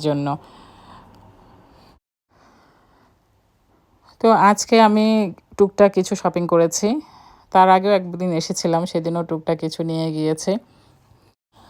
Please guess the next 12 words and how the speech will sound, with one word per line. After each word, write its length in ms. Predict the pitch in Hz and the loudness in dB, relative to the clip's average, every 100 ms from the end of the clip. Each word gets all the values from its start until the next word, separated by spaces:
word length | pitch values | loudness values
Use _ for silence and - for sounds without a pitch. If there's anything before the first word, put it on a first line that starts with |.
| - - - _ | -20 -20 -20 _
আর 180 | 208 214 226 | 2 4 4
এখানে 220 | 226 226 220 | 2 2 2
নতুন 180 | 190 226 | 0 2
কী 120 | 220 208 | 2 0
কী 80 | 208 208 180 | 2 4 2
আসলো 260 | - 190 208 196 | 2 4 4 2
আপনাদের 300 | 185 175 180 | 0 -4 -4
জন্য 200 | 170 170 165 | -4 -4 -6
একটু 120 | 165 | -8
শেয়ার 260 | - 180 165 | -6 -4 -4
করছি। 360 | 160 160 - 202 311 _ _ _ _ _ _ _ _ _ _ _ - - _ _ _ _ - - - - _ _ _ _ _ _ _ _ _ _ _ _ _ _ _ _ _ - | -4 -8 -6 -6 -8 _ _ _ _ _ _ _ _ _ _ _ -20 -20 _ _ _ _ -20 -20 -20 -20 _ _ _ _ _ _ _ _ _ _ _ _ _ _ _ _ _ -2
এই 140 | 202 | 0